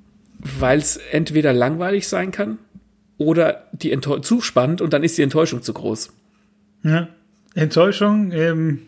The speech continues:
Speaker 2: <laughs> ist ein gutes Stichwort. Vor allem Beispiel, das ich mir rausgesucht habe. Ich liebe diese Serie. Lost, mit einer der geilsten Serien ever.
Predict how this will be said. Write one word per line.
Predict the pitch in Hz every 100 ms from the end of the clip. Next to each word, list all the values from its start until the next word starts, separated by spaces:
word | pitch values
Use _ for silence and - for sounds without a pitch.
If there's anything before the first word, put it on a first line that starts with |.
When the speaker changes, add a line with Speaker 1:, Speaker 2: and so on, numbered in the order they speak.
| -
Speaker 2:
<laughs> | 113 190 190
ist | 196 160
ein |
gutes | 160 165 151
Stichwort. | - 180 180 165 170 - - _ - -
Vor | - 165
allem | 156 151
Beispiel, | 175 175 170
das | 156 160
ich | 160
mir | 156
rausgesucht | 165 165 156 156 -
habe. | 156 156 160 160 - - _ -
Ich | 180 -
liebe | 160 165 196 147 139
diese | 135 127 127
Serie. | 135 135 151 160 160 _ _ _
Lost, | 139 139 147 143 - 143
mit | 170
einer | 170 160 143
der | 143
geilsten | 139 160 160 - 143
Serien | 139 147 143 147
ever. | 151 151 165